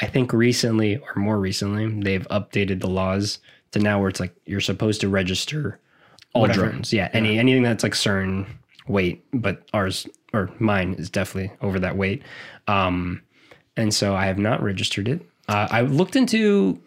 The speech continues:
Speaker 1: but I've also not been using it really.
Speaker 2: Yeah.
Speaker 1: Um, uh, for some stuff I have, but, like,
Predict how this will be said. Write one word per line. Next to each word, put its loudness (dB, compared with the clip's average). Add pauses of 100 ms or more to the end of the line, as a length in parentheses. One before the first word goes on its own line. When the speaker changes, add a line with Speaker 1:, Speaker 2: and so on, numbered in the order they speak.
Speaker 1:
but 2
I've 4
also 2
not 4
been 4
using 2
it -12 (180)
really. -10 (220)
Speaker 2:
Yeah. 0
Speaker 1:
Um, -2 (540)
uh, -4 (1040)
for -2
some -2
stuff -6
I -2
have, -4
but, 0
like, -2